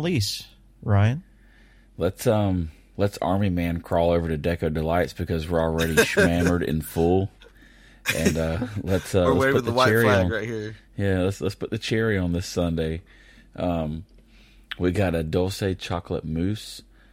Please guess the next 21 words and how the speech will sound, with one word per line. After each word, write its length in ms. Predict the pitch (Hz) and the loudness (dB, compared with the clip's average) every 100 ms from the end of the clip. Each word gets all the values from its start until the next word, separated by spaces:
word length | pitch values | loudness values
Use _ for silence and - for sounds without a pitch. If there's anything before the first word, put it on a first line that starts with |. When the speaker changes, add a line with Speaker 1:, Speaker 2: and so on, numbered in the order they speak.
| _ - | _ -4
Speaker 2:
with 240 | 82 - | -4 -4
chocolate 440 | - 92 - 92 | -6 -4 -2 -4
cremeux 540 | - 85 85 101 110 107 - - - - - | -4 -4 -2 -2 -2 -6 -12 -20 -20 -20 -12
and 240 | 85 78 | -6 -6
dark 300 | 65 82 82 | -2 -2 -2
chocolate 440 | - 87 82 90 - | -4 -6 -4 -6 -6
truffle. 540 | - 82 73 78 87 - _ - _ _ - _ - - - - - | -2 -2 -2 -4 -6 -10 _ -20 _ _ -20 _ -20 -20 -20 -20 -14
Then 500 | 78 104 117 80 87 - - _ - | -2 0 2 0 -4 -8 -20 _ -6
we've 200 | 85 78 | -6 -2
got 220 | 92 82 | 0 0
a 140 | 78 78 | 0 -2
decadent 600 | 73 95 107 101 95 - - - - | -2 -2 0 0 -2 -8 -20 -20 -8
Valrhona 640 | 90 82 78 90 104 107 101 - | -4 -2 0 0 2 0 -2 -8
chocolate 580 | - 87 - 87 85 - - - | -4 -4 -2 -4 -4 -8 -14 -8
with 260 | 80 71 | -8 -4
dark 220 | 85 85 | -2 -2
chocolate 400 | - 85 82 95 | -4 -6 -4 -6
mousse, 460 | 85 82 80 98 - | -2 -2 -2 -6 -10
Speaker 1:
Decadent. 300 | 95 101 - | -8 -8 -8
Speaker 2:
chocolate 540 | - - 98 107 110 - | -8 -4 -4 -2 -4 -6
brownie, 600 | 90 92 87 85 85 | -4 -2 0 -2 -4